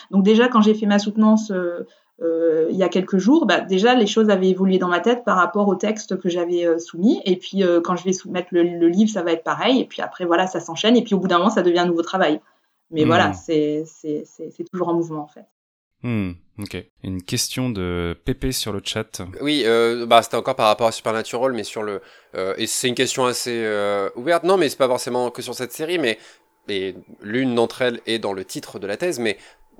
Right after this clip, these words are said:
Speaker 3: euh, justement, quand la série en question n'est pas terminée, on se dit, bon, bah, à, à, à quel moment on arrête ? Parce que, euh, si c'est bien, si j'ai bien compris ta question, euh, il y a un moment donné, il faut, il faut rendre la thèse. Donc, comment on fait ? On se dit, bon, j'arrête à, au prochain épisode, j'arrête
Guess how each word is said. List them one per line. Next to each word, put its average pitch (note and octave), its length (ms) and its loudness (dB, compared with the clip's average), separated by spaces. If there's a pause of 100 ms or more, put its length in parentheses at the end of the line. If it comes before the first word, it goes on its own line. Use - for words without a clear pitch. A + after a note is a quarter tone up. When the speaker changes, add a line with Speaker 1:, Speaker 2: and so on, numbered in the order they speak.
Speaker 3:
euh, G2+ 120 -12
justement, C#3 340 -4
quand B2+ 80 -2
la G#2+ 220 2
série A#2 280 -6
en A#2+ 60 -4
question B2 220 -8
n'est A#2+ 100 -4
pas A#2 140 -2
terminée, A#2 460 -4 (280)
on G#2 80 -8
se G2 80 -10
dit, B2 100 -8
bon, B2 140 0
bah, G2 400 0 (320)
à, - 40 -6
à, - 20 -4 (520)
à G2 60 -12
quel B2+ 160 -4
moment C3+ 280 4
on C3 60 2
arrête ? C#3+ 380 4
Parce A2 160 -6
que, - 80 -10
euh, A#2 260 -4
si C3 300 -6
c'est D3+ 120 -2
bien, C#3+ 220 4
si A#2+ 140 -4
j'ai B2 80 0
bien B2+ 100 0
compris B2+ 200 -6
ta A#2 100 -6
question, C#3 320 -10 (400)
euh, G2 80 -6
il G2+ 40 -4
y G#2 40 0
a - 20 0
un - 20 0
moment A2+ 140 -2
donné, C3+ 160 2
il A#2 60 -2
faut, F2+ 260 -8
il F#2 100 -18
faut G2+ 140 -8
rendre E3+ 480 0
la G2+ 80 -2
thèse. F3+ 320 -2
Donc, G2+ 180 -10
comment B2 240 -4
on A#2+ 40 -4
fait ? D#3 200 -6
On C#3+ 80 -2
se A2 60 -6
dit, C3+ 60 -8
bon, A2 260 -4 (560)
j'arrête A#2+ 380 0
à, A2 200 6
au G#2+ 60 2
prochain C3+ 240 -4
épisode, A#2+ 340 0
j'arrête A#2+ 380 0